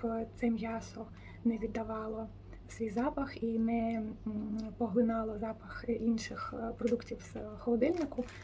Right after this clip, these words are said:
Ось така шапочка вдягається на тарілку. Ось так виглядають.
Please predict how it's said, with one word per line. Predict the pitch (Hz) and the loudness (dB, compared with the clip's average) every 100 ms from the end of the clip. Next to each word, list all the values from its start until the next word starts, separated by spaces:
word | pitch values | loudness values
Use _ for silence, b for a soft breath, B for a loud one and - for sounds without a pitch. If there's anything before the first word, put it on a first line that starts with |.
| B | B
Ось | 247 240 - | 2 2 -2
така | 233 247 233 - | -2 -2 -2 -4
шапочка | - 233 247 - 269 269 B - B B B 226 | -2 -2 -2 -2 -2 -2 B -12 B B B 2
вдягається | 240 196 240 247 247 240 226 220 233 240 | 2 4 4 4 4 -2 -2 -2 0 4
на | 233 233 226 | 6 6 2
тарілку. | 240 233 214 - - - - - - - - | 2 2 2 -2 -8 0 2 2 -2 -8 -8
Ось | 185 - | -6 -6
так | 220 - | -6 -4
виглядають. | 190 220 202 214 240 277 | -4 -4 -4 -2 -2 -4